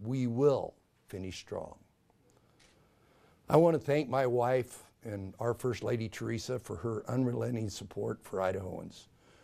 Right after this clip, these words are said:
during a very challenging year. Teresa, you're a source of peace and strength for me and for the people of Idaho.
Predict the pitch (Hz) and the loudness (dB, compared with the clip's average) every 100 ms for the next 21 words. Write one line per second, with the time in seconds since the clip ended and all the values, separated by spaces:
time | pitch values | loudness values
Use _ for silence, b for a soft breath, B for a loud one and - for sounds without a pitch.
0 | b - 127 120 107 98 113 107 90 101 | b -2 2 2 2 2 2 2 -2 -4
1 | 104 101 92 90 87 82 - - _ _ | -4 -6 -6 -6 -6 -10 -14 -20 _ _
2 | b b b b b - 131 147 160 170 | b b b b b -4 4 4 6 4
3 | 180 180 113 123 120 - - 147 143 143 | 4 2 -4 -2 -2 -2 2 4 4 2
4 | - 90 - 147 139 - - - - 127 | -6 -14 -8 -6 -6 -8 -12 -12 -6 -4
5 | 120 120 - - 98 104 135 131 131 b | -4 -6 -18 -12 -6 -2 0 0 -2 b
6 | b b b b b - 110 98 104 87 | b b b b b -8 -6 -4 -4 -4
7 | 107 101 107 95 85 - - | -4 -2 -4 -2 -4 -6 -10